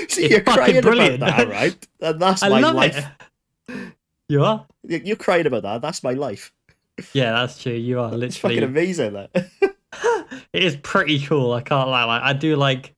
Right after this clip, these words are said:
Speaker 2: just me, you know.
Speaker 1: Oh,
Speaker 2: Like, it,
Speaker 1: speaking
Speaker 2: it's
Speaker 1: of covid, let me just go off on a quick tangent. Speaking of covid, right? I saw a thing the other day. Some woman on Facebook, right,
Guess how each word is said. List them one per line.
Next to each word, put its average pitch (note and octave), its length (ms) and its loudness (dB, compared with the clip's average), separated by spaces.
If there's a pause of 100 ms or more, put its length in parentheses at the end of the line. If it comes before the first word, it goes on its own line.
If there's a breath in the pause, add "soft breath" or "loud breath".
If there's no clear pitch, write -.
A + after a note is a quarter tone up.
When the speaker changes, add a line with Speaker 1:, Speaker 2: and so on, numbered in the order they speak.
(840)
Speaker 2:
just C#3 240 -8
me, C3 100 0 (140)
you A2 60 -6
know. A#2 280 -4
Speaker 1:
Oh, C#3 80 -4
Speaker 2:
Like, B2 120 -8
it, - 80 -8
Speaker 1:
speaking B2+ 300 -4
Speaker 2:
it's C#3 40 0
Speaker 1:
of A#2 80 -6
covid, G2+ 260 -6
let B2+ 140 -2
me C3+ 80 -4
just B2 180 -8
go A#2+ 80 -4
off G#2+ 160 -2
on A2 80 -6
a G#2 60 -6
quick - 260 -14
tangent. F#2 460 -12
Speaking C#3+ 320 -10
of A#2+ 80 -6
covid, F#2+ 340 -10
right? F#2+ 220 -12 (260 soft breath)
I C#3 120 -2
saw C#3 240 -6
a A#2 40 -6
thing B2+ 320 -8
the A2+ 140 -8
other A2+ 160 -6
day. F2 360 -18 (300)
Some D3+ 380 -6
woman A2+ 340 -8
on G#2+ 160 -10
Facebook, G2 640 -14
right, F#2 260 -8